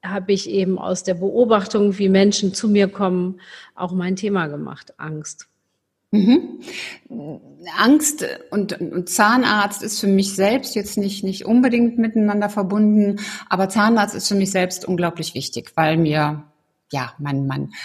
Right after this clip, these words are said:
Speaker 2: mein Handwerkszeug im Mund einfach sehr wichtig ist. Ich selbst wäre aber nie auf den Gedanken gekommen, Zahnarzt zu meinem Beruf zu machen. Wie, wie war das bei dir? Was war für dich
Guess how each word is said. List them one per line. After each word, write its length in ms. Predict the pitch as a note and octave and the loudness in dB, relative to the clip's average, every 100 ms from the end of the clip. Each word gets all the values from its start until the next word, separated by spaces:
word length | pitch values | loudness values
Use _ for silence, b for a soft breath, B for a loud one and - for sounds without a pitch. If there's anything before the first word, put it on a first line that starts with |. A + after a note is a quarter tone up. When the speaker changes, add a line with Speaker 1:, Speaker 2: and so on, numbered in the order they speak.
| B | B
Speaker 2:
mein 200 | - E3+ | 0 2
Handwerkszeug 720 | G3 B3 G#3 G3 - - F#3+ G3 | 4 4 2 0 -2 0 0 2
im 140 | F#3+ | 2
Mund 380 | E3+ G3+ F#3 - | 4 4 2 0
einfach 360 | - A2+ - E3 | 0 0 0 -4
sehr 220 | E3 D3+ | -2 -2
wichtig 380 | C#3+ D3 - F3 | -2 -6 -8 -6
ist. 300 | D#3+ F3+ - B B B B - | -4 -6 -10 B B B B -4
Ich 120 | G#3+ | 0
selbst 320 | G#3+ G#3+ G#3+ G#3+ | 4 4 2 -2
wäre 180 | A3 | 0
aber 160 | F#3 F#3 | 0 2
nie 220 | F#3+ G#3 | 2 2
auf 180 | - F3 | -2 -4
den 380 | G3+ F#3+ F#3+ F#3 | -2 0 -2 -4
Gedanken 420 | F#3+ F#3 G3 G3+ | -2 0 0 0
gekommen, 800 | F#3+ G3 G3+ G3 G3 G3 G3 - | -2 -2 0 4 4 0 -4 -16
Zahnarzt 840 | - F#3+ F#3+ G3+ G3 F3+ F#3+ - - | -6 0 2 2 0 0 0 -4 -10
zu 140 | - | -2
meinem 260 | F3+ F3 E3+ | 2 4 2
Beruf 340 | E3 F3+ F3 | 0 -4 -6
zu 160 | - D3+ | -6 -2
machen. 480 | D3 C#3 C#3 - E3+ | -2 -2 -4 -6 -8
Wie, 120 | - | -12
wie 300 | F3 G3 F#3 | -4 -2 2
war 160 | G#3+ C4 | 2 4
das 320 | B3+ - - | 2 0 -8
bei 200 | G3 G#3 | 0 0
dir? 300 | G#3 A3+ F#3 | 2 2 4
Was 260 | D#3+ F3+ - | 2 -2 0
war 180 | G3+ A3+ | 0 0
für 160 | - | -4
dich 340 | G#3+ A3 A3+ | -4 -4 -4